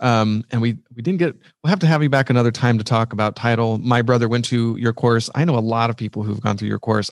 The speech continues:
I am going to be going through your title course as soon as we finally get, uh, to meet. I wanna go through it in person. Um, you are one of the most creative and well-loved people in the business. I think they should name A D Us after you, actually. So <laughs>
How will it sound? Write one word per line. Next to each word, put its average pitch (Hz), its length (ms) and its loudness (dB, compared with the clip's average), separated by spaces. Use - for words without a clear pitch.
I 131 120 0
am 165 120 0
going 135 140 4
to 117 60 2
be 117 60 2
going 113 220 2
through 110 140 -4
your 104 80 -2
title 117 300 0
course 104 400 -6
as 113 220 -4
soon 120 220 0
as 107 160 -4
we 113 120 -4
finally 107 380 -2
get, 110 240 -6
uh, 101 280 -6
to 117 120 -4
meet. 113 220 0
I 117 100 2
wanna 113 240 2
go 110 120 2
through 110 180 -2
it 101 80 0
in 98 100 0
person. 110 500 -2
Um, 104 420 0
you 127 180 2
are 123 80 4
one 120 160 2
of 110 60 0
the 110 60 -2
most 110 240 -4
creative 127 600 -6
and 107 200 -4
well-loved 113 340 -2
people 117 300 -2
in 107 60 -2
the 101 80 -6
business. 113 640 0
I 123 80 0
think 135 180 0
they 139 100 4
should 120 200 0
name 117 260 2
A 117 160 0
D 113 180 2
Us 104 100 2
after 107 320 0
you, 101 180 0
actually. 101 420 -6
So 104 380 -4
<laughs> - 100 -14